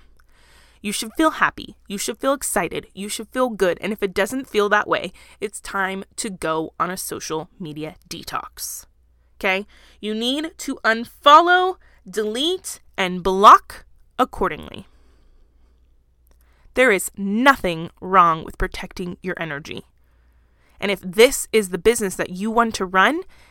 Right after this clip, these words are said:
it's more important now than ever to protect your energy, because if you do not feel good, you will not feel good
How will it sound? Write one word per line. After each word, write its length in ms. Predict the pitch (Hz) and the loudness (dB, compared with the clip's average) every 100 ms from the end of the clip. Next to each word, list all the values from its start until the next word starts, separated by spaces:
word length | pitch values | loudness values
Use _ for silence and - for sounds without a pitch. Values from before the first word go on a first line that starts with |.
| _ | _
it's 200 | 185 - | -10 -8
more 380 | 190 202 247 277 | -4 0 4 4
important 640 | 262 - 208 190 175 - - | 4 0 0 -2 -10 -10 -8
now 340 | 196 190 208 | 0 4 4
than 220 | 214 190 - | 4 0 -2
ever 220 | 202 180 | -2 -2
to 120 | - | -4
protect 400 | - 180 190 - | -8 -8 -8 -8
your 100 | 185 - | -8 -4
energy, 360 | 185 170 180 | -6 -6 -10
because 340 | 165 - 196 - | -12 -12 -10 -10
if 60 | |
you 400 | 175 180 247 359 | -10 -2 6 6
do 160 | 349 226 | 6 0
not 360 | 175 302 - - | 4 4 4 0
feel 380 | - 220 214 | -4 0 0
good, 400 | 196 190 170 170 - - - - | 0 0 0 -2 -6 -20 -20 -20
you 200 | - 226 | -2 0
will 160 | 226 208 | 2 0
not 640 | 196 226 339 247 247 - - _ _ | 4 12 12 12 8 -2 -10 _ _
feel 300 | - 269 254 | -2 2 2
good 380 | 202 233 233 | 4 8 8